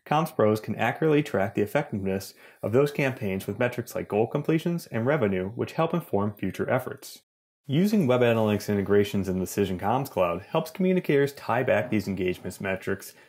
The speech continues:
to campaigns and outreach efforts, identifying real results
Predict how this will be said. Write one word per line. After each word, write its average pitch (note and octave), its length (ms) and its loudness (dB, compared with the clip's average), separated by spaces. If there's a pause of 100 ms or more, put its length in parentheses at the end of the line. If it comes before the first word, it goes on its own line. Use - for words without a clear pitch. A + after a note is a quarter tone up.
(100)
to - 120 -16
campaigns G2+ 680 -2
and A2+ 80 -4
outreach A#2+ 380 -2
efforts, - 480 -2
identifying C3 680 -2
real G3+ 220 2
results D#3 560 0